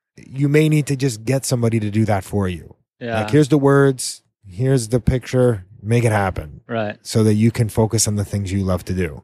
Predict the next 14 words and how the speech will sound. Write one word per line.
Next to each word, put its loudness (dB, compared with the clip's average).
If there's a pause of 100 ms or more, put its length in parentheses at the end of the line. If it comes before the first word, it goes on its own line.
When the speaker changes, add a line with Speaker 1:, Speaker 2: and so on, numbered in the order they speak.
(100)
Speaker 2:
Yeah. -8 (400)
Speaker 1:
We'll 6
talk 2
after. -8 (100)
We'll -8
talk -2
Speaker 2:
Okay. -8
Speaker 1:
after. -16
Speaker 2:
Sounds -8
good. -20
Speaker 1:
All 4
right. 0
Also, 2
um, 0